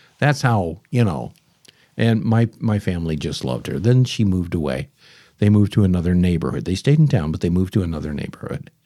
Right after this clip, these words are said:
They were only there for about two and a half years. But she just passed away. Now, there was a guy that we all knew, and he used to come and he would bring his wife, who didn't go to our school. And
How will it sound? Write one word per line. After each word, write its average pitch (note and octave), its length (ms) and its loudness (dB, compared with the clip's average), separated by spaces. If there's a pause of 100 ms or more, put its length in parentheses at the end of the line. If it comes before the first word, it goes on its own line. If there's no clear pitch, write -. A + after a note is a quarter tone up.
(460)
They G#2 120 4
were F#2+ 140 4
only F2 180 0
there D2+ 180 -2
for - 140 -4
about - 240 -6
two E2+ 160 -2
and D2+ 80 -2
a - 120 -4
half - 200 -6
years. - 260 -4 (540)
But B2 240 -2 (120)
she F#3+ 240 -2
just G#3+ 280 -2
passed C#3 340 0
away. F2 320 -4 (680)
Now, B2+ 160 2
there D3 140 2
was F#3+ 140 0
a F3 40 -8
guy E3+ 640 0
that A2 320 -2
we A#2 180 0
all A2+ 260 0
knew, A2 440 0 (560)
and A2+ 540 2 (320)
he - 200 -2
used G#3 240 2
to F#3+ 60 -4
come G2+ 240 -2
and C#3+ 120 4
he A2 100 0
would C3 160 2
bring G2 220 -2
his G#2+ 160 0
wife, F3 300 0
who A#2 100 2
didn't G#3+ 340 0 (220)
go F2 160 0
to D2 100 -4
our C2+ 160 -6
school. - 500 -10 (840)
And A2 380 2